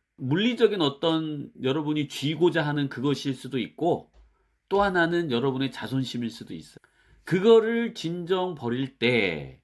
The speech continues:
우리는 그 밭을 내 걸로 만든다, 이 말이에요. 내 걸로 만든다. 자, 여러분이 버릴 게 뭔지를 한번 나눠보세요. 소회의실 가서. 아, 내 거를, 이걸 버려야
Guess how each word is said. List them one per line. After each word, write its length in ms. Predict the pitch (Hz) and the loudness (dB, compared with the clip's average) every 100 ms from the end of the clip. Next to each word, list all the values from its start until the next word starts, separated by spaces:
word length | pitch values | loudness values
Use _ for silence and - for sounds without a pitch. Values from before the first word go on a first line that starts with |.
| _ _ _ - | _ _ _ -4
우리는 400 | 165 208 247 233 | -2 -2 -4 -4
그 240 | 220 233 | -2 -2
밭을 720 | - - - - 226 226 67 - _ _ _ _ _ _ _ | -2 -4 -2 0 2 2 -2 -12 _ _ _ _ _ _ _
내 280 | - 139 147 _ | -4 -4 -4 _
걸로 500 | 240 247 240 247 262 | 2 4 4 4 2
만든다, 640 | 233 113 135 131 139 151 151 | 0 -4 -6 -4 -4 -4 -4
이 100 | 98 | -6
말이에요. 360 | 82 73 71 | -12 -16 -14
내 160 | 104 131 | -12 -12
걸로 360 | - 160 160 165 | -8 -8 -6 -8
만든다. 500 | 123 - - - - _ _ _ _ | -10 -18 -20 -20 -20 _ _ _ _
자, 100 | 101 | -6
여러분이 580 | 107 127 120 143 165 - _ _ _ _ _ _ | -4 -2 -4 -4 -4 -6 _ _ _ _ _ _
버릴 340 | - 143 180 - | 0 2 2 0
게 120 | 165 | -2
뭔지를 600 | 104 113 117 117 117 104 | -2 -4 -4 -4 -4 -6
한번 520 | 107 98 90 151 151 | -8 -8 -6 -6 -8
나눠보세요. 720 | 82 98 92 82 73 65 65 _ _ _ _ | -8 -8 -10 -12 -18 -20 -20 _ _ _ _
소회의실 580 | - 156 143 120 - 82 | -8 -4 -2 -4 -8 -16
가서. 300 | - - _ _ _ _ _ - | -18 -20 _ _ _ _ _ -10
아, 180 | 95 | -8
내 280 | 85 117 139 | -2 -2 0
거를, 320 | 170 175 175 | -2 0 0
이걸 300 | 123 127 165 | 0 2 2
버려야 680 | 117 110 117 110 131 78 | 0 -2 0 2 0 0